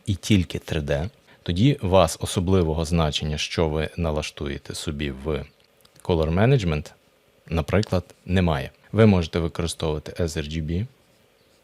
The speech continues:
ви можете використовувати RAW,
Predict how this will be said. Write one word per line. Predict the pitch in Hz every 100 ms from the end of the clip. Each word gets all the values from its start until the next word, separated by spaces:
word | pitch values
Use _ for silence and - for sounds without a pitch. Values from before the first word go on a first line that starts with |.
| _ _ _ _ _ _ _ _ _
ви | 95 107
можете | 104 95 85 92
використовувати | 85 - 87 - - 82 73 73 - - - _ _ _ -
RAW, | 87 85 85